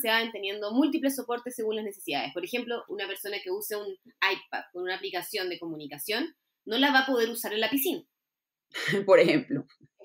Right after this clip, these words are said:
Speaker 1: ¿Cierto? Entonces necesita tener una réplica impresa,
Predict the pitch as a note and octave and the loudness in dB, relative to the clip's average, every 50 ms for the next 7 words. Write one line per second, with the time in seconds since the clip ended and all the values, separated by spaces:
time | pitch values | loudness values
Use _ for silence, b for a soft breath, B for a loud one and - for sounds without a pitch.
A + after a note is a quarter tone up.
0 | - - - - B3 B3+ - - D4+ D#4+ B3+ A3+ - A3 A#3 C#4 C4+ C#4 C4+ C4 | -20 -14 -4 -2 -2 -2 0 2 2 2 2 2 0 0 2 4 6 6 6 6
1 | C4+ B3 A3+ A3 - - C#4 C4+ C4+ C#4 D4+ C#4 - A#3 A3+ A3 A#3+ B3 A#3 A3+ | 4 2 0 -2 2 4 4 6 6 4 0 0 0 0 0 0 0 0 0 0
2 | G#3+ A3+ A3+ - A#3 A3+ G#3 F3+ E3+ F#3 F#3+ - - C4 C#4 C4+ C#4 C4+ - A#3 | 0 -2 -2 -4 -6 -4 -2 -2 -2 -4 -4 -4 0 2 2 2 2 0 -2 -2
3 | G#3 A#3 D#4+ - | -2 -2 -2 -6